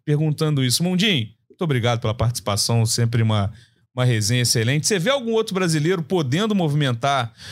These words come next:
essa janela? Eu tenho um nome aqui, é no puro achismo, tá? Não é informação, mas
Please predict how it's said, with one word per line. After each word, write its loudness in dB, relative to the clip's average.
essa 0
janela? 0
Eu -2
tenho -2
um 0
nome 2
aqui, 0
é 2
no -2
puro -2
achismo, 2
tá? 0
Não 0
é 2
informação, 0
mas 2